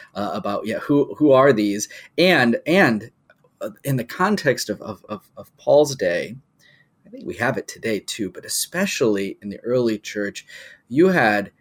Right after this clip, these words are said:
uh, and, and, and our Lord predicted this in his gospels, you had the, the, the separation of families,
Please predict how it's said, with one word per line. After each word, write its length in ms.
uh, 200
and, 100
and, 220
and 140
our 120
Lord 200
predicted 440
this 180
in 60
his 140
gospels, 560
you 100
had 140
the, 180
the, 180
the 140
separation 760
of 120
families, 680